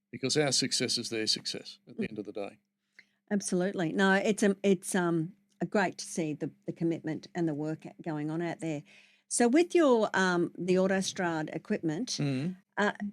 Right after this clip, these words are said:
Speaker 2: do you, is, I, I, I know it's robotic, I understand that, but I know there are other terminals out at the port that use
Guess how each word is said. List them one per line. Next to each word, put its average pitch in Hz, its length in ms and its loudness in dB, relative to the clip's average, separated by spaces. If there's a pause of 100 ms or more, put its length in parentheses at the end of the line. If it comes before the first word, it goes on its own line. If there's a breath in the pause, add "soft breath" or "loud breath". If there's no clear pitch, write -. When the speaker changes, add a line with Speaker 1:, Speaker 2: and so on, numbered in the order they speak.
(420)
Speaker 2:
do 285 80 6
you, 330 400 6
is, - 300 0
I, 185 200 2
I, 202 200 2
I 196 80 2
know 220 120 2
it's - 140 -4
robotic, 175 540 -2
I 190 100 0
understand 175 480 0
that, 156 220 -4 (480 soft breath)
but 220 140 4
I 220 100 4
know 220 240 4
there 208 220 4
are 196 260 4
other 185 200 2
terminals 175 520 0
out 170 200 0
at - 100 -2
the 165 60 -6
port 165 300 -6
that - 180 -4
use 185 440 4